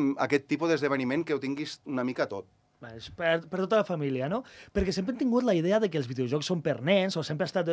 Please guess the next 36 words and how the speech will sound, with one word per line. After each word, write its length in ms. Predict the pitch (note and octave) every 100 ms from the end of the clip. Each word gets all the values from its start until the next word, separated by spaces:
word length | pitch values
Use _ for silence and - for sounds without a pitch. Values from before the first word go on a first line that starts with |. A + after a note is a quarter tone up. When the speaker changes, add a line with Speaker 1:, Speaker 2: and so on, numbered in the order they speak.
| E3+
Speaker 2:
«Jo 80 | G3
soy 160 | -
demasiado 460 | C4 A#3+ A#3 G#3 G#3
mayor 260 | F#3 F#3 F#3+
para 260 | F#3+ D3+
eso». 280 | C3 - A2+ - - - _
Tu 120 | -
que 80 | A3
estàs 220 | - E3 C#3
aquí 240 | C3 C3+
dins, 240 | C#3 A3+ - - - _ -
creus 280 | G3 B3+
que 180 | - G#3+ - - -
hi 140 | F#3
ha 20 |
alguna 320 | A3 G#3 A3+ E3+
edat 200 | F3+ E3+
límit 300 | G3 G3 -
per 100 | F3
als 60 | D#3+
videojocs, 400 | E3+ E3+ B3+ -
o 160 | G#3+ G3
convides 380 | E3+ F3+ G3+ A3+
a 60 | A3
tota 180 | A#3 A3
la 140 | F#3
gent 260 | D3+ G3+ F#3+
que 120 | F#3+
s'estigui 320 | D3+ F3 F#3+
escoltant, 600 | F#3+ - E3+ C#3+ E3 E3+ D#3 - _
sigui 280 | - E3 E3+
quina 240 | G3 E3+
sigui 300 | - F#3 F3
la 80 | D3+
seva 220 | - E3
edat, 240 | D3+ D#3